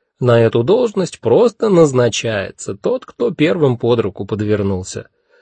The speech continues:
После чего его можно попробовать победить и жить дальше долго и... в общем, как получится. «Понятно»,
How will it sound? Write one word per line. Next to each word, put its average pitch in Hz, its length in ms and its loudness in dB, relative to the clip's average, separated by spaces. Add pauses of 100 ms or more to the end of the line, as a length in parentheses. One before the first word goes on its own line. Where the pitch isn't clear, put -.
(160)
После 117 340 -4
чего 185 360 -2
его 151 260 2
можно 151 320 2
попробовать 131 680 2
победить 123 640 -4 (340)
и - 240 -6
жить 151 440 -2
дальше 131 420 -2
долго 160 480 0
и... 123 520 -2 (800)
в 151 160 -2
общем, 110 480 -4
как - 280 -8
получится. - 800 -8 (1000)
«Понятно», 104 800 -6